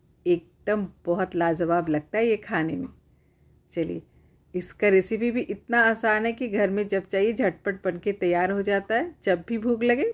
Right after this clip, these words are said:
बड़ा पाव खाइए। मैंने आलू को वॉश करके अच्छे से एक सीटी लगा लिया है। आलू को मैंने उबाल लिया है।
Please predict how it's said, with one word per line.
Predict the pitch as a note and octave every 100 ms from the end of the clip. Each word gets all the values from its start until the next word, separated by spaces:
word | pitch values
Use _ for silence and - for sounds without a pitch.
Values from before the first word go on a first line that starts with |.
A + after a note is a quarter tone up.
| -
बड़ा | F3 E3
पाव | - F3+ G#3
खाइए। | A3 A3 G3+ G3+ - _ _ _ _ _ _ G3
मैंने | G3 G#3 C#4+ D#4 _ _ _
आलू | F3+ F3+ F#3
को | A#3+
वॉश | G#3 F#3 F#3
करके | - G3 G3 C#4+ A#4+ _ _ _ -
अच्छे | F3 - G3+
से | F#3 A#3 F#4 - _ _ -
एक | A3+ B3
सीटी | - A3+ A#3 D4+
लगा | D4 D#3+ D#3+
लिया | D#3 D#3 D#3+
है। | D#3 - _ _ _ _ _ _ _
आलू | E3 E3+
को | E3+
मैंने | F3 F3+
उबाल | F3 E3+ E3+
लिया | F#3+ G#3+ A#3
है। | D4